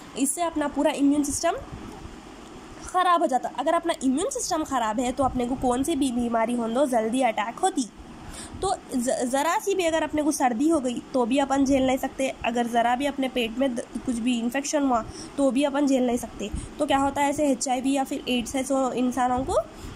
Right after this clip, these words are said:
बहुत, अ, लाइफ रिस्क रहता उन लोगों का। तो इसीलिए ये लोग, अ, ज़्यादातर एच आई वी या फिर एड्स से इन्फेक्ट हुए, so लोग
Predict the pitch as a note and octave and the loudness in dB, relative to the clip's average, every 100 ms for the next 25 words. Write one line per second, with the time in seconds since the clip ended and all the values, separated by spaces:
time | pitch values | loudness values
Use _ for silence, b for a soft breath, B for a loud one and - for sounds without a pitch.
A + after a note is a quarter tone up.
0 | - C4+ C4 C#4 G#4+ D#5+ - - B3 B3 | -4 0 2 2 -2 -2 -6 -2 -2 0
1 | A3+ E4 - D4 E4 - D4 B3+ A#3 A3 | 0 -2 2 2 4 4 2 4 4 4
2 | G#3+ F3+ A3 C4 C4+ B3 C#4+ F#4+ E4 C4 | 0 -2 -2 -2 0 0 2 2 0 -2
3 | A#3+ C4+ E4 - - - - - - - | 0 0 -2 -8 -16 -18 -18 -18 -20 -10
4 | - A#3 A#3 A#3 A#3+ B3 C4 E4 D4+ C#4 | 0 2 2 4 4 4 4 4 4 2
5 | A#3+ B3 C#4 - - B3 B3 C4 - A3+ | 0 0 -2 -4 0 0 2 -2 -2 0
6 | A#3+ B3 - D4 B3 A#3+ C4 - C4 B3 | 0 -2 -2 0 0 -2 -4 0 0 2
7 | B3+ A#3+ A#3 B3+ | 0 0 0 0